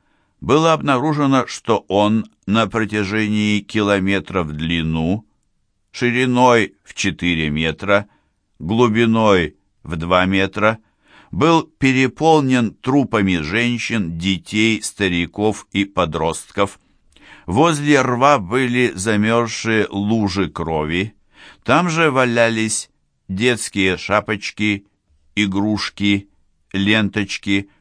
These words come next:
оторванные пуговицы, перчатки, бутылочки с сосками, ботиночки, галоши вместе с обрубками рук и ног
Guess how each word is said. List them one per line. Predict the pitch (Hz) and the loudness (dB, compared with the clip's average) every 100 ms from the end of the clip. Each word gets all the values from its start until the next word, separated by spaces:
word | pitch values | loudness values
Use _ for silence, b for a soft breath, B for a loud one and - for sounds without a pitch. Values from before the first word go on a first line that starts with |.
| b | b
оторванные | - 104 123 117 110 104 101 92 | -6 -2 2 0 2 0 2 0
пуговицы, | 82 101 95 101 98 98 104 95 - b b _ | -2 -4 -2 -2 -2 -4 -2 -2 -4 b b _
перчатки, | 113 98 92 - 95 92 - 95 92 - b b _ | -2 -2 -2 0 0 0 -4 -2 -2 -4 b b _
бутылочки | 95 113 - 123 113 107 - 107 92 | 0 0 2 2 2 0 -2 -4 -4
с | |
сосками, | - 101 98 - - 95 98 95 b b b | -2 -2 -2 -4 -4 -2 0 -2 b b b
ботиночки, | 90 98 - 107 101 101 - - 101 95 - | 0 0 0 -2 0 0 -2 -2 -2 -2 -4
галоши | 92 90 92 98 95 104 | -2 0 0 0 0 -2
вместе | 90 95 95 90 95 | 0 0 -2 -2 -6
с | 85 | -4
обрубками | 92 85 104 98 - 95 92 92 - | -4 -2 -2 -2 -4 -2 0 -2 -2
рук | - 92 98 80 | -6 -2 -2 -2
и | 92 | -4
ног | 82 92 117 - | -2 0 0 -2